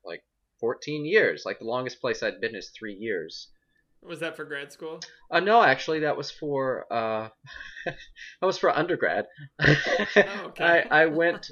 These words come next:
Speaker 1: I went to this small college, and, uh, I got a, I got my gen eds out of the way in two years, and then I went back for a, a degree in Bible for a year. So that was three years there.
Speaker 2: Okay.
Speaker 1: And, and then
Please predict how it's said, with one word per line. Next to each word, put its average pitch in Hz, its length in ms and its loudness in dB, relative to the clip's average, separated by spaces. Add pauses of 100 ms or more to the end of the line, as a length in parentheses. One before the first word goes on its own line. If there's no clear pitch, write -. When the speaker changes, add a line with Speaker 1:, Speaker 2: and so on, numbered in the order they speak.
(140)
Speaker 1:
I 139 100 6
went 156 240 0
to - 80 -14
this 151 240 -4
small 143 520 -2
college, 120 680 -2 (300)
and, 107 340 -6
uh, 104 220 -6
I 120 120 0
got 127 220 0
a, 107 300 -6 (380)
I 113 100 -2
got 123 180 0
my 117 260 -4 (120)
gen 131 240 -2
eds 131 220 2
out 104 160 4
of 104 60 -6
the 104 60 -2
way 101 380 -2
in 113 200 -10
two 110 140 -8
years, 98 480 -6 (320)
and 113 300 -6
then 117 200 -4
I 110 160 -4
went 110 300 -8
back 127 340 4 (1040)
for 101 320 -4
a, 98 320 -8
a 92 240 -10
degree 117 320 -6
in 104 120 -10
Bible 107 580 -2
for 101 160 -2
a 87 60 -6
year. 82 360 -8
So - 140 -18
that 104 120 -2
was - 120 -14
three 98 260 -10
years 90 340 -8
there. 87 340 -4 (640)
Speaker 2:
Okay. 170 120 -8
Speaker 1:
And, 147 100 -8 (480)
and 101 220 -10
then 104 280 -10